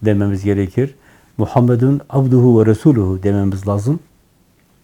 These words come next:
Öyle ki biz de onun gibi La ilahe illallah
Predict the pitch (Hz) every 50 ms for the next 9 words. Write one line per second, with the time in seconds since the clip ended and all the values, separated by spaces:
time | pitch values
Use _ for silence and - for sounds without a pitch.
0 | _ _ _ _ _ _ _ _ - _ - - - _ _ _ - - 117 117
1 | 143 185 180 - - 123 123 151 147 - - 127 123 120 127 143 135 120 110 113
2 | 110 113 127 147 160 - _ _ _ _ _ _ _ _ _ _ - 117 127 143
3 | 143 127 113 117 110 95 107 110 107 117 135 123 120 113 110 107 117 135 127